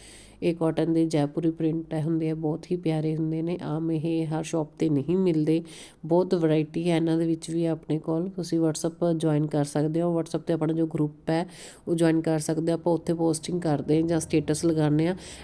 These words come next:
And ਰੀਸੇਲਰ ਲੜਕੀਆਂ ਜਿਹੜੀਆਂ ਘਰ ਬੈਠ ਕੇ ਆਨਲਾਈਨ ਵਰਕ ਕਰਨਾ ਚਾਹੁੰਦੀਆਂ ਨੇ, ਜ਼ੀਰੋ ਇਨਵੈਸਟਮੈਂਟ, ਬਿਨਾਂ ਪੈਸੇ ਲਗਾਏ ਕੰਮ ਸਟਾਰਟ ਕਰਨਾ ਚਾਹੁੰਦੀਆਂ ਨੇ, ਤਾਂ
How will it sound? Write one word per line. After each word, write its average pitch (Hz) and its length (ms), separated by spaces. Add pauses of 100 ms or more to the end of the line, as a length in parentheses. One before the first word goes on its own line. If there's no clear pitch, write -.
(120)
And 190 180
ਰੀਸੇਲਰ 180 600
ਲੜਕੀਆਂ 170 500
ਜਿਹੜੀਆਂ 170 200
ਘਰ 170 220
ਬੈਠ 160 240
ਕੇ - 160
ਆਨਲਾਈਨ 165 440
ਵਰਕ 156 260
ਕਰਨਾ 175 260
ਚਾਹੁੰਦੀਆਂ 160 400
ਨੇ, 170 120
ਜ਼ੀਰੋ 165 440
ਇਨਵੈਸਟਮੈਂਟ, 165 640
ਬਿਨਾਂ 156 300
ਪੈਸੇ 165 300
ਲਗਾਏ 160 320
ਕੰਮ 160 220
ਸਟਾਰਟ 156 320
ਕਰਨਾ 165 280
ਚਾਹੁੰਦੀਆਂ 160 480
ਨੇ, 165 180 (400)
ਤਾਂ - 80